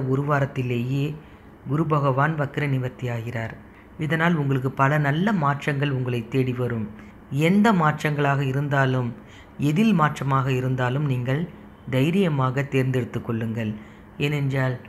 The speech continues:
உங்களுக்கு நல்ல நேரம், வெற்றி உங்களுக்குத்தான். தைரியமாக தேர்ந்தெடுங்கள், வெற்றி பெறுங்கள். இதுவரை ஜி கிரியேஷன் தமிழ் சேனலை சப்ஸ்கிரைப் பண்ணாமல் இருந்தால் உடனடியாக சப்ஸ்கிரைப் பண்ணிவிடுங்கள்.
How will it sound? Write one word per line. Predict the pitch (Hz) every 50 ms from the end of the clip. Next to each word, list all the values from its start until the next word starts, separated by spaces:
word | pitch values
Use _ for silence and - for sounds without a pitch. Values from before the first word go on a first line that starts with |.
| - - - - - -
உங்களுக்கு | 139 147 156 156 165 156 135 - - 131
நல்ல | 131 123 131 139 151 151
நேரம், | 151 139 135 131 135 156 170 156
வெற்றி | 135 131 127 - - 156
உங்களுக்குத்தான். | 135 135 123 131 127 127 - - 117 - - 127 135 151 156 156 - - - - - - - -
தைரியமாக | 131 135 151 180 175 196 190 170 156 156 151 147 170 165 -
தேர்ந்தெடுங்கள், | - 135 131 131 135 127 127 123 123 117 117 131 156 165
வெற்றி | 151 143 - - - 127
பெறுங்கள். | - 123 113 107 107 107 107 101 104 110 - - - - - - - -
இதுவரை | 165 175 185 175 175 170 180 185 165
ஜி | 131 143 170 165
கிரியேஷன் | - 160 156 147 139 135 135 - 156 151 151 151
தமிழ் | 151 143 135 147 165 175 170 -
சேனலை | - 135 131 131 127 123 123 135 156 165 - - - - - -
சப்ஸ்கிரைப் | - - 170 165 160 - - - 208 214 - -
பண்ணாமல் | 147 135 131 135 139 143 151 143 135 127
இருந்தால் | 123 127 127 123 127 127 131 147 - - - - - - - - -
உடனடியாக | 165 165 202 214 214 202 151 147 139 135 135 123 156 151
சப்ஸ்கிரைப் | 156 147 135 135 - - 147 143 139 143 -
பண்ணிவிடுங்கள். | 123 120 120 120 120 117 120 117 113 110 120 123